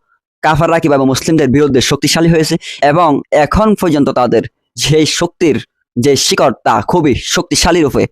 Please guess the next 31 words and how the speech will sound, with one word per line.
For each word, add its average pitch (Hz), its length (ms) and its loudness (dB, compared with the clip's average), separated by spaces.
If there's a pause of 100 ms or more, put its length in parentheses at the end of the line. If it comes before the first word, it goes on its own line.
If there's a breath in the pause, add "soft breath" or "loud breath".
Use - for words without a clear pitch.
(120)
বলবৎ 117 240 2 (100)
রয়েছে, - 240 0 (220 loud breath)
তা 139 60 2 (100)
আপনাদের 127 340 0
জানা 120 240 0
উচিত। - 200 -4 (1200 loud breath)
আপনাদের 170 280 0
জানা 160 200 2
উচিত 160 240 0
যে 147 60 2 (180)
divide 151 380 2
and 131 160 2
rule 127 220 2
কি, - 100 -2 (1600)
কিভাবে 165 260 2 (100)
পুরা 170 240 2
বিশ্বে 170 300 0 (680)
কাফের 160 360 0
গোষ্ঠীগুলা 131 440 0
মুসলিমদের 139 380 2
উপরে 123 220 -2
কর্তৃত্ব 143 420 -2
করছে 156 220 -2 (360 soft breath)
এবং 143 160 2 (420)
মুসলিমদেরকে 156 720 0 (340)
তারা 120 200 0 (400)
শাসন - 380 0
করতেছে, - 300 -4 (100)
তা 135 140 0
আপনাদের 120 280 0
জানা 117 140 0